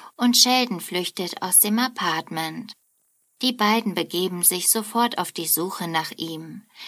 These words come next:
Sheldon sucht zuerst Raj auf, doch als er mitbekommt, dass er sich mit seinen Eltern streitet,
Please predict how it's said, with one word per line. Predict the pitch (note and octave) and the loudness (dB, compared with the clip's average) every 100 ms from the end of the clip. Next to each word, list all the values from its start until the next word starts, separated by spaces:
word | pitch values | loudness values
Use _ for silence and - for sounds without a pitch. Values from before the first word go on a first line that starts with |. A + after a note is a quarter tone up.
| - - | -8 0
Sheldon | - B3 B3 G3+ F3 | 2 4 4 2 2
sucht | F#3+ F#3+ - | 2 0 -2
zuerst | - C4 - E3+ - - | -4 -2 2 2 2 2
Raj | E3+ F3 - - | 4 4 4 0
auf, | D#3+ E3 E3+ - - - - | -2 -4 -8 -18 -20 -20 -4
doch | A3+ A#3 - | 0 0 2
als | A3 A3+ | 2 4
er | A3+ | 4
mitbekommt, | A3 B3+ A3+ E3+ E3 E3+ F3 G3+ | 2 2 0 -4 -2 -4 -4 -4
dass | E3 E3 | 2 4
er | E3 | 6
sich | D#3 D#3 | 4 2
mit | E3+ D#3+ | -4 -4
seinen | D#3+ D#3+ D#3+ - | -2 -2 -6 -4
Eltern | E3 F#3+ F#3+ F3+ | -4 -4 -6 2
streitet, | - - F3 F3 - F#3 | 2 2 0 0 -2 -8